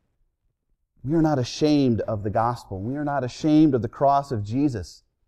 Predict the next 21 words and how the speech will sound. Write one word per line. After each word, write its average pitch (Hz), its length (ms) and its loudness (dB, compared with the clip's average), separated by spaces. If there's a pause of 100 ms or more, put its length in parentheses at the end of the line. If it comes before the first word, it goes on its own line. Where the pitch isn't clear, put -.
(300)
We 139 180 4
are 180 80 4
not 160 160 4
ashamed 175 600 4
of 120 160 0
his 131 220 0
resurrection. 135 880 4 (1600)
Jesus 180 320 2
says, 175 200 8
"If 165 160 -2
anyone 220 400 4
is 175 140 4
ashamed 202 420 0
of 165 120 2
me 190 240 0
in 151 340 2
this 240 300 8
adulterous 190 680 6
and 151 160 6
sinful 240 460 4
generation, 120 800 0